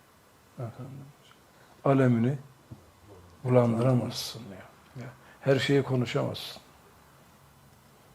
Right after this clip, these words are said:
Her mekanda bulunamazsın bak. Mizan-ı şeriatın ölçüsü içerisinde insan ne yapacak? Bak,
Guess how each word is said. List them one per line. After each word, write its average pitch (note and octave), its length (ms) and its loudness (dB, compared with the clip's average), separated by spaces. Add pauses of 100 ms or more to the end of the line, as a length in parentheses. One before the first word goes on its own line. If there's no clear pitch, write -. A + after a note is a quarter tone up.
(120)
Her D3+ 220 8
mekanda C3 540 -2
bulunamazsın A#2 680 -6
bak. A2 200 -16 (500)
Mizan-ı C3+ 520 4
şeriatın B2 600 -4
ölçüsü - 320 -6
içerisinde A2+ 680 -6
insan B2+ 440 -2
ne C3 60 2
yapacak? A#2+ 420 -2 (420)
Bak, - 100 -6